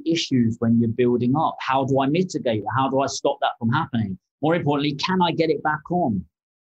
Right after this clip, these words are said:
And then moving on. But it's, it's not about failing. Like, uh, you, I'd, I'd never strive for a business without failure. Like,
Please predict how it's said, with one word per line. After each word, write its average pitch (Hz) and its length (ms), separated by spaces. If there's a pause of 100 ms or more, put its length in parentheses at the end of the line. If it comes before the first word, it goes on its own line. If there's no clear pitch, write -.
(180)
And 139 140
then 156 200
moving 135 340
on. 110 380
But 110 280 (300)
it's, 131 240
it's 151 160
not 214 200
about 156 560
failing. 113 500
Like, 110 300
uh, 117 180
you, 120 180 (320)
I'd, 120 240
I'd 113 160
never 151 280
strive 98 500
for 104 120
a 95 40
business 104 380
without 95 360
failure. 92 200 (360)
Like, 107 180